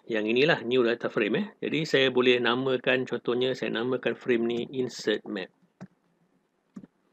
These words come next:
Okey, so dalam frame ni kosong. Tak ada apa-apa data lagi, eh. Jadi saya akan masukkan data yang ini ke dalam sini. Cara dia, saya boleh nak ce-, nak senang, saya just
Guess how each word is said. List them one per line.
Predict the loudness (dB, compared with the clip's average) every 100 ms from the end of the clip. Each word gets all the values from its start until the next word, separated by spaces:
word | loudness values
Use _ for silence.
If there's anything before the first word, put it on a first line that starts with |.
| _ _ _
Okey, | -6 -6 -2
so | 2
dalam | 6 6 4
frame | 6 8 8
ni | 8
kosong. | 4 4 6 4 2 -12 _ _ _ 0
Tak | 2
ada | 4
apa-apa | 6 6 6 6
data | 4 4
lagi, | 4 6 4
eh. | 2 _ _ _ _ _
Jadi | -6 0 4 4 2
saya | 4 6 6
akan | 6 6
masukkan | 6 6 6 6 6 6 2 _ _ _
data | 2 2 4 6 8
yang | 8
ini | 6 4 4
ke | 6 8
dalam | 8 6 4 0
sini. | 0 2 2 -2 _ _ _ _ _
Cara | -10 -4 2 4
dia, | 6 4 2 _ _ _ -2
saya | 0
boleh | 2 2 2 0 -2 -8
nak | -6 -6
ce-, | -8
nak | -4 -6 -4
senang, | 0 2 2 2
saya | 0
just | 2 0